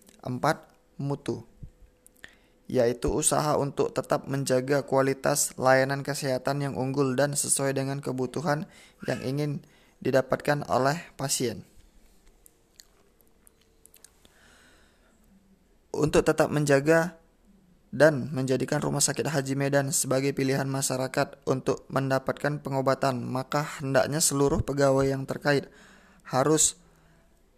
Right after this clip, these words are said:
melakukan beberapa kegiatan ataupun tindakan, di antaranya yaitu yang pertama, komitmen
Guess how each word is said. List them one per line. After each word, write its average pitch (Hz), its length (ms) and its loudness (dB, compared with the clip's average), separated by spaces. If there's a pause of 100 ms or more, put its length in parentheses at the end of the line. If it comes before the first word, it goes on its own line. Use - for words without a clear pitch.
(100)
melakukan 135 800 2 (1300)
beberapa 135 960 4 (1800)
kegiatan 135 720 2 (400)
ataupun 147 800 0 (1200)
tindakan, 131 560 0 (240)
di 120 80 -4
antaranya 131 560 0
yaitu 127 480 -2 (240)
yang 123 240 -6
pertama, 139 480 -4 (720)
komitmen 139 560 0